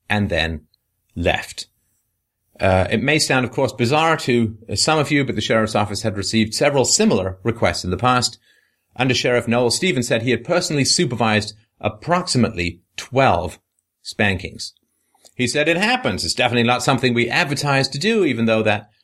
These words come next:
even though law enforcement has been willing to help out in these situations, watching a parent discipline their child is something that's done only when a deputy has no other calls to handle." So, um, onset of puberty in general happens earlier for girls than for boys, uh, between the ages of eight to twelve.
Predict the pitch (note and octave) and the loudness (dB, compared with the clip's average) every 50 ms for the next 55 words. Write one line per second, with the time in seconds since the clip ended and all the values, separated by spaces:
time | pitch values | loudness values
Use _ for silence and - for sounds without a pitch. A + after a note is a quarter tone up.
0 | _ _ _ _ _ _ _ - - D#3+ D3 D3+ C#3 C3+ B2 C3 C3+ C#3+ C#3 C3 | _ _ _ _ _ _ _ -2 -2 0 0 2 2 2 2 2 2 2 2 0
1 | - D3 C#3 C3+ - B2 A#2 B2 A2 - A#2+ A#2 A2+ B2 A#2+ A2+ G#2 G2+ - - | 0 0 0 0 0 0 0 0 0 0 0 0 2 2 2 0 0 -2 0 0
2 | A2+ G#2+ - E3+ G3 F#3+ D#3+ D3+ D3 C#3 C3+ - C3+ B2 - C3+ B2 A2+ A#2 A2+ | 0 0 0 0 0 0 0 2 0 0 0 0 -2 -2 -2 0 0 0 0 0
3 | - G#2+ G#2 - - G#2+ B2 B2 - - A#2 A2+ D#2 G2+ - - B2+ B2 A2+ G2+ | 0 -2 -2 -2 0 -2 -2 0 0 0 0 0 0 -2 -2 0 0 2 2 2
4 | A2 A2+ - G#2+ G2 A2 G#2 G2 F#2 F#2 - B2 A#2 A#2 A2 G#2 G2+ - - A2+ | 0 -2 -2 -2 0 0 2 2 0 0 0 0 0 2 2 0 -2 -2 0 -2
5 | G#2+ A2+ G2 F2 G2 F#2 F#2 G2 A2 G#2+ G#2 A2 C3 D3+ D#3 D3 D3 C3 C3 B2+ | 0 0 -2 -2 -2 -4 -2 0 2 2 2 2 2 2 2 2 0 2 2 2
6 | B2+ B2 A2 A2 C3 B2+ B2 - C3+ A#2+ A#2 G#2+ A2+ G2+ G2+ A2+ C#3 D#3 D3+ C#3 | 0 0 -2 -2 0 -2 -2 0 0 0 0 0 0 0 2 2 2 2 2 2
7 | D3 C3+ C3 - - D3+ C3+ G2 - - - - - _ _ _ _ _ _ _ | 2 0 0 0 0 0 0 0 0 -2 -6 -6 -6 _ _ _ _ _ _ _
8 | _ _ _ _ _ _ _ _ _ - - - A2+ G#2 F#2 G#2+ G2+ F#2+ F#2 E2+ | _ _ _ _ _ _ _ _ _ -8 -2 0 0 2 2 2 2 2 0 -2
9 | E2 F2 - _ _ _ _ _ _ _ _ _ _ _ _ _ _ - A2 - | -6 -10 -14 _ _ _ _ _ _ _ _ _ _ _ _ _ _ -10 -8 -4
10 | - A2 G2+ F#2+ F#2 F#2 F2+ F2+ F2+ E2+ E2+ E2+ F2 F2 E2+ E2+ D#2+ D2+ - _ | 0 2 2 4 4 4 4 2 2 2 2 0 0 -2 -4 -6 -8 -10 -14 _
11 | - - - - - - - - C2+ - - - - G#2 - - - A2+ C3 C3 | -20 -18 -18 -18 -18 -18 -18 -16 -16 -18 -18 -18 -20 -20 -14 -8 -2 0 0 0
12 | - C#3+ B2+ A#2+ A#2 - F#3+ A#3 B3+ D3 B2 A2 G#2 G#2 G2+ G#2 G2+ G#2 G#2+ A2 | 2 2 2 2 2 0 0 0 2 2 2 2 2 2 2 2 2 2 2 2
13 | A#2 G#2+ F#2+ F#2 A2 A2 D3 D3 - B2 A2 G#2+ A2 G#2+ G2+ G2 F#2+ F#2+ F#2 F#2 | 0 0 -2 -6 -8 -4 -4 -2 0 0 2 2 2 2 4 2 2 2 0 -2
14 | F#2 - - A2 G2 F#2 G#2 G2+ G2+ G2 - - F#2 F2 - F#2+ F#2 A#2+ C3+ C#3 | -6 -4 -2 0 0 2 2 2 2 2 0 -2 -6 -4 -4 -4 -2 0 2 2
15 | C3+ B2+ A2+ - - G#2 F2+ E2+ E2 D#2+ - - A2+ A2 G#2+ G2 G2 G2 F2+ F2+ | 2 2 2 0 -2 -2 -2 -2 -2 -4 -4 -2 0 0 2 2 2 0 0 -4
16 | E2+ F2 G2+ G2+ G2 - F#2+ - D#3 D3+ D3+ C#3+ - | -4 0 0 0 0 -2 -4 -2 -2 0 -2 -4 -6